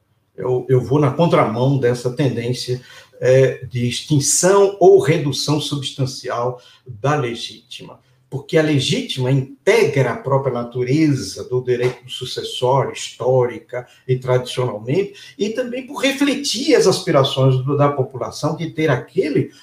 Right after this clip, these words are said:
montante preservado e, e sem impedir que o testador, a, a metade da herança, possa, é, legá-lo a quem quiser os, os demais bens. A, é, quando f-, houve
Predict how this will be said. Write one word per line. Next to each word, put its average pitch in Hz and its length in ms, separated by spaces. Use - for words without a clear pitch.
montante 135 640
preservado 127 880
e, 175 300
e 165 160
sem 339 380
impedir 208 500
que 151 100
o 123 80
testador, 123 800
a, 117 340
a 117 40
metade 123 540
da 113 120
herança, 123 460
possa, 143 720
é, 127 320
legá-lo 131 540
a - 80
quem 214 180
quiser 127 520
os, - 100
os - 220
demais 127 420
bens. - 500
A, 127 920
é, 117 680
quando 320 360
f-, - 260
houve 131 580